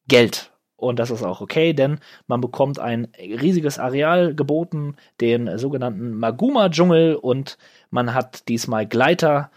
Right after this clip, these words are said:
wo man sich dann von A nach B bewegen kann. Ich spiel's derzeit wieder so ein bisschen, also Guild Wars zwei spiele ich derzeit wieder, und es ist immer noch ein tolles Online-Rollenspiel. Ja. Für genauere Informationen würde ich mir mal die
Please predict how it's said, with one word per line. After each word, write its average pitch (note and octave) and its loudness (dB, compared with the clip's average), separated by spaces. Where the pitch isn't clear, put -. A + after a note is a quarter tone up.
wo A#2+ -2
man A#2+ -2
sich A#2 -6
dann A2 -4
von G#2+ -6
A G2 -4
nach A2+ -4
B A#2+ -2
bewegen A2+ -2
kann. A#2 -2
Ich F#3+ -2
spiel's G#3 -2
derzeit E3 2
wieder E3 2
so D3+ -2
ein D3+ -2
bisschen, D#3 -2
also B2+ -2
Guild C3+ -2
Wars A#2+ -4
zwei C3 -2
spiele C#3 -4
ich B2+ -6
derzeit A#2+ -4
wieder, A#2+ 0
und A#2 -4
es - -10
ist - -12
immer D3 0
noch B2 -4
ein G2+ -8
tolles G2 -6
Online-Rollenspiel. C#3+ 2
Ja. A#2+ 0
Für F3+ -2
genauere G3 0
Informationen D#3+ -4
würde E3+ -4
ich D3 -8
mir D3+ -6
mal C3 -4
die C3 -6